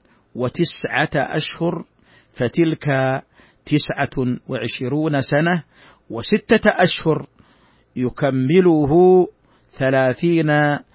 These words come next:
بيعة الحسن بن علي، ستة أشهر، رضي الله عنهم أجمعين. ومنها أيضًا ما روى أبو داود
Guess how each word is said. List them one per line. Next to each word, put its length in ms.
بيعة 580
الحسن 520
بن 180
علي، 580
ستة 720
أشهر، 540
رضي 340
الله 480
عنهم 420
أجمعين. 560
ومنها 520
أيضًا 460
ما 640
روى 300
أبو 340
داود 600